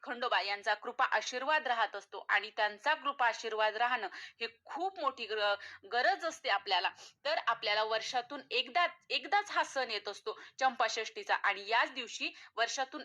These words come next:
एकदाच आपल्याला तळी भरायची असते. बघा, तुमची इच्छा असेल तर तुम्ही कधीही, तुम्हाला वाटलं की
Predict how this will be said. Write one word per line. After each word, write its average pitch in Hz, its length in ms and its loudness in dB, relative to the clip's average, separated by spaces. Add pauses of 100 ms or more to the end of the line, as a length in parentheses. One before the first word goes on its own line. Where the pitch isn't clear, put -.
एकदाच 240 440 0
आपल्याला 208 440 2
तळी 208 180 -2
भरायची 202 380 -2
असते. 190 220 -8
बघा, 226 240 2
तुमची 262 340 -6
इच्छा 240 300 -2
असेल 262 320 2 (340)
तर 240 200 0
तुम्ही 262 260 -4
कधीही, 277 520 -2 (240)
तुम्हाला 247 320 2
वाटलं 247 400 4
की 240 220 -4